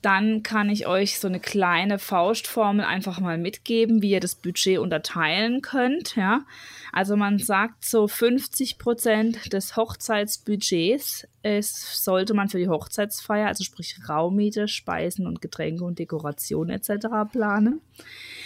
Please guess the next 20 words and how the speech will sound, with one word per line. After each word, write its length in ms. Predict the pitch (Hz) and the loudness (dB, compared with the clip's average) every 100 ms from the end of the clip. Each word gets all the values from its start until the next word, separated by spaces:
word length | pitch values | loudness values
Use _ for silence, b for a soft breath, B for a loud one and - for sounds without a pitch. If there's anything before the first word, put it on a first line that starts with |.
| B B _ | B B _
Dreizehn 720 | - 190 180 185 233 - 269 247 | -4 0 4 2 2 2 2 2
Prozent 460 | 262 240 247 226 | 0 2 2 2
des 120 | 226 | 0
Budgets 720 | - 233 208 226 190 208 - - | -2 -4 0 2 4 2 -2 -2
ist 300 | 196 196 - | 0 0 -2
die 60 | |
Brautgarderobe. 1160 | 180 170 151 165 - 202 208 208 208 208 247 247 - - | -2 0 2 2 0 2 2 2 2 2 2 0 -2 -4
Da 100 | 180 | -4
kommen 360 | - 196 208 | 0 0 2
die 100 | 208 | 0
Kosten 460 | - 185 180 - 208 | 0 -2 0 0 -2
auch 160 | 190 | -2
für 140 | - 170 | -4 -4
Standesamt, 760 | - 160 170 214 - 202 202 | -2 -2 -2 -4 -4 -2 -2
Kirche, 540 | - 196 190 - 196 - | -2 0 0 0 -2 0
Änderung, 500 | 180 190 202 190 196 | 0 0 0 0 -2
Friseur, 500 | - 175 - 175 175 | -2 -6 0 0 0
Make-up 520 | 170 151 - 196 214 | 2 0 2 -2 0
hinzu, 420 | 247 226 - 240 | 0 0 0 0
ja. 240 | 247 208 | 2 2